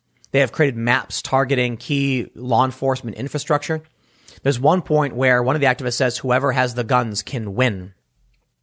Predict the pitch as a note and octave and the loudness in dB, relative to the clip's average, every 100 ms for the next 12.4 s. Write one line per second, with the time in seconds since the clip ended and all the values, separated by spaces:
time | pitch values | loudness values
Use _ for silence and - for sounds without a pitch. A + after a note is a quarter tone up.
0 | _ _ _ B2 C3 C3+ C#3+ C3+ C#3+ A2+ | _ _ _ -4 2 2 4 2 0 0
1 | G#2 - - - - - - - D#3+ F#3+ | -4 -6 -12 -16 -20 -20 -18 0 2 4
2 | F#3 F3+ D#3+ D#3+ C#3 C#3+ B2 D#3 C3 A#2+ | 4 4 4 2 2 0 0 2 2 2
3 | G#2+ - A2+ G#2 A2+ G#2+ G#2+ C#3 B2 B2+ | -2 -6 -2 -2 -2 -2 2 2 4 0
4 | A#2 A#2+ A#2 A2 A2+ D3 D3+ A#2 C#3 F#3+ | 0 -2 -2 -2 0 0 0 -4 -2 0
5 | A3 G#3 G3 G#3+ D#3+ F2 - - _ _ | 0 0 0 0 0 -8 -12 -16 _ _
6 | _ _ _ _ D#3+ F#3+ A3+ A#3 - A#3+ | _ _ _ _ 2 4 2 2 2 4
7 | F3+ C#3+ C3 C3 D#3 C#3 D3 C#3 C#3+ A#2 | 4 2 2 0 -4 -2 2 2 0 -2
8 | A#2+ A#2 A#2+ F3 B2+ - _ A#2 A#2+ G3+ | -2 -2 0 2 2 -4 _ -4 -2 0
9 | C#3+ C#3 F3+ E3 E3+ - D#3 B2+ G3 - | -2 -2 0 0 0 -2 -4 0 -2 0
10 | D3+ C#3+ D#3 G3 A2+ G#2+ - _ _ _ | -4 0 0 2 -2 -4 -10 _ _ _
11 | _ - - - - D#3+ D#3+ D#3 F#3+ A3+ | _ -20 -20 -16 0 2 2 2 2 2
12 | C#3 G#2+ G#2 - | 0 -2 -4 -6